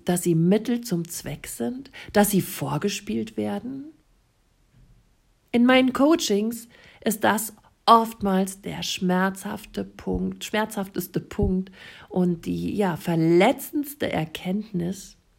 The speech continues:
sich wirklich einzugestehen, dass das, wonach sich die Klientinnen und Klienten am meisten sehnen und weshalb sie eben diese toxische, destruktive Beziehung nicht aufgeben,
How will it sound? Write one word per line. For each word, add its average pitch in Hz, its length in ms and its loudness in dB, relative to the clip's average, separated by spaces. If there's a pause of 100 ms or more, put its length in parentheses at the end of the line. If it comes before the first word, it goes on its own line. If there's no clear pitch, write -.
(680)
sich 160 480 -4
wirklich 311 580 0
einzugestehen, 196 1200 -4 (640)
dass 170 380 -4 (120)
das, 247 600 2
wonach 190 680 4
sich 170 300 -8
die 165 160 -8
Klientinnen 180 600 0
und 165 200 -4
Klienten 185 340 0
am 170 320 -2
meisten 277 720 0
sehnen 247 460 2
und 185 160 2
weshalb 196 420 -2
sie - 160 -2
eben 185 300 2
diese 180 440 -6
toxische, 269 640 -2
destruktive 233 800 -4
Beziehung 190 540 -4
nicht 165 320 -6
aufgeben, 226 1000 -2